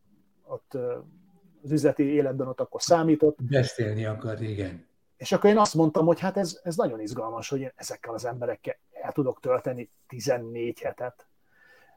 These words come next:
Speaker 1: Tehát, hogy ebbe tényleg lehet üzleti potenciál, hogy ezt,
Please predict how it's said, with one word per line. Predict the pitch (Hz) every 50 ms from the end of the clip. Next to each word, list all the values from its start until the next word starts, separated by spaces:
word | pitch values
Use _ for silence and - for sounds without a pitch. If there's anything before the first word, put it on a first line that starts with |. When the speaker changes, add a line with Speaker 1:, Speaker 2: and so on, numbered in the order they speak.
| _
Speaker 1:
Tehát, | - 135 127 131 -
hogy | 151 151 156
ebbe | 156 147 151
tényleg | - - 247 247 147 131 135 131
lehet | 127 123 123 -
üzleti | 143 - 135 - - 151
potenciál, | - 147 139 - - - 170 - - - 196 165
hogy | - 170 160 160
ezt, | 156 143 - -